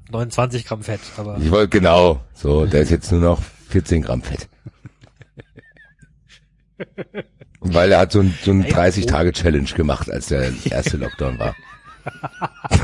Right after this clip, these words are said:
Speaker 1: <laughs> Warte mal, reiten auf, auf dem Königshof.
Speaker 2: Stell dir mal vor, Heiko Lukas schreibt so eine dreißig Tage Challenge und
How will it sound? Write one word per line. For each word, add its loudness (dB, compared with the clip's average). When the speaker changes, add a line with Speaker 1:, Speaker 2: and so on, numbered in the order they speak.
Speaker 1:
<laughs> -4
Warte -8
mal, -4
reiten -6
auf, -8
auf -14
dem -20
Königshof. -6
Speaker 2:
Stell 4
dir 4
mal 4
vor, 4
Heiko 2
Lukas 0
schreibt 0
so -4
eine 2
dreißig -4
Tage -6
Challenge -12
und -10